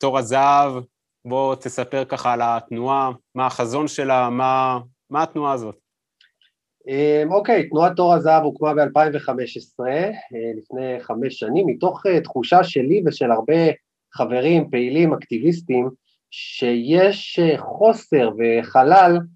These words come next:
Speaker 2: בתוך ה-, אה, גם מצד אחד השיח הציוני, והמיינסטרים הישראלי שלא מדבר את הנושאים המזרחיים או המסורתיים או הנושאים של הפריפריה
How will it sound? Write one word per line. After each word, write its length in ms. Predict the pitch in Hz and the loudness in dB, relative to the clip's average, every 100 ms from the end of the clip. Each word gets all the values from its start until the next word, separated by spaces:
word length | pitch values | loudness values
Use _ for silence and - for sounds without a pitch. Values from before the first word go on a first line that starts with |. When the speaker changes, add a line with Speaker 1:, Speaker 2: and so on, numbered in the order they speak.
| _ _ _ | _ _ _
Speaker 2:
בתוך 520 | 120 120 - 190 117 | -12 -2 4 4 6
ה-, 500 | 180 160 156 147 147 | 6 8 8 8 6
אה, 220 | 143 135 131 135 | 4 0 -2 -2
גם 240 | 139 185 190 | 0 2 2
מצד 340 | 170 143 170 170 | 0 0 2 2
אחד 360 | 165 165 160 156 | 2 2 0 0
השיח 360 | 135 160 160 | -2 -2 -2
הציוני, 680 | 156 - 147 147 139 127 151 170 _ _ _ _ - | -4 -4 0 0 0 -2 -4 -10 _ _ _ _ -12
והמיינסטרים 680 | 123 123 151 165 165 143 139 | -6 -2 0 0 -2 -4 -2
הישראלי 500 | 131 - 123 131 143 | -4 -6 -6 -4 -6
שלא 360 | 143 131 170 | -4 -2 0
מדבר 440 | 185 160 143 139 135 | 0 -2 -2 -4 -4
את 120 | 131 | -6
הנושאים 460 | 123 120 - 135 | -6 -8 -8 -6
המזרחיים 920 | 127 120 123 120 117 117 117 127 131 123 | -4 -4 -4 -6 -4 -6 -4 -2 0 0
או 80 | 117 | 0
המסורתיים 640 | 113 - 117 113 123 120 | -2 -6 -6 -4 -2 0
או 80 | 117 | 0
הנושאים 240 | 113 123 | -2 -6
של 120 | 117 | -4
הפריפריה 640 | 120 120 110 104 - 123 110 | -4 -4 -4 -6 -4 -2 -2